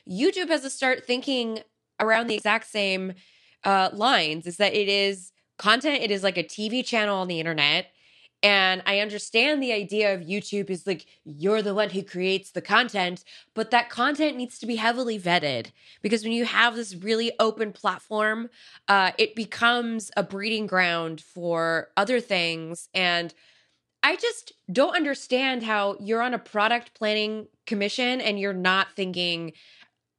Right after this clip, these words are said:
about how things could go wrong. Don't people do this when they're planning, uh,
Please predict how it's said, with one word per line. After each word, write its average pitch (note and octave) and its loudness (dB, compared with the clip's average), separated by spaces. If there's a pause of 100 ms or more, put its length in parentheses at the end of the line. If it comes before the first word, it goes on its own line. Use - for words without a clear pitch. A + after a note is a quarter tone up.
about F#3 2 (340)
how G3+ 2
things F#3+ -4
could F3+ -6
go E3 0
wrong. D3+ 0 (300)
Don't F4 4
people F#4+ 0
do B3+ 0
this D4+ 0
when A3 0
they're A3 0
planning, A3 -4 (400)
uh, F#3 2